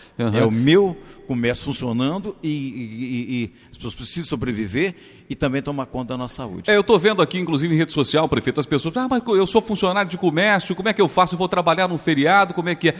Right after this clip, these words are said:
Speaker 1: Essa negociação entre patrão e empregado, né?
Speaker 2: Sim.
Speaker 1: Se,
Speaker 2: Sim.
Speaker 1: se ele vai depois, se você vai funcionar, eh, normalmente, ele vai te dar o feriado lá adiante ou vai pagar extra, isso é,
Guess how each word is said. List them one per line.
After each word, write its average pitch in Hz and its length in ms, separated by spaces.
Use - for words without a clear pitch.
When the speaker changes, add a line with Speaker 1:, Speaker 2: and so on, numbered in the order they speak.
Speaker 1:
Essa - 200
negociação 175 580
entre 208 160
patrão 156 340
e 185 40
empregado, 135 440
né? 143 160
Speaker 2:
Sim. 131 320
Speaker 1:
Se, 151 400
Speaker 2:
Sim. - 40
Speaker 1:
se - 200
ele 151 140
vai 135 240
depois, 135 400
se - 80
você 135 220
vai 131 120
funcionar, 127 880
eh, 110 280
normalmente, 127 720
ele 127 80
vai 131 120
te 127 100
dar 120 80
o 123 80
feriado 117 380
lá 113 80
adiante 110 560
ou 98 40
vai 110 120
pagar 101 520
extra, 104 440
isso 110 180
é, 175 60